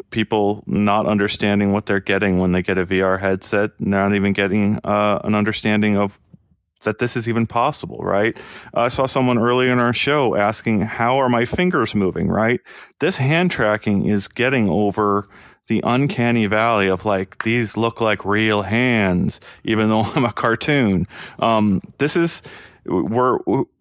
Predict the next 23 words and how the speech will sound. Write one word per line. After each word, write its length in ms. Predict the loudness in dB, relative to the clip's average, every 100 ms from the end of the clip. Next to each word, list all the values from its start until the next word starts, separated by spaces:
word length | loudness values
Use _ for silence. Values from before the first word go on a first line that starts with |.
| -12 -12 -18 -20 -20 _
this, 240 | -4 -4 -4
this, 180 | -2 0
I, 260 | 2 2 2
I 80 | 0
started 340 | 0 0 0
this 140 | 0 0
show 260 | 2 0
talking 380 | 0 0 0 0
about 300 | 2 2 0
this 200 | -2 -2
being 300 | -2 0 2
a 80 | 0
big 320 | 0 -2 2
moment 500 | 2 2 2 2 -2 -8 _ _ _ _ _ _ -14
for 260 | -2 2 2
our 120 | 2
show 540 | 0 2 2 2 0 -4 -20 -20 -6
and 200 | -4 0
for 200 | 0 2
V 140 | 2
R 240 | 2 4 2
overall, 440 | 2 2 2 2
because 540 | -2 -2 0 0 -2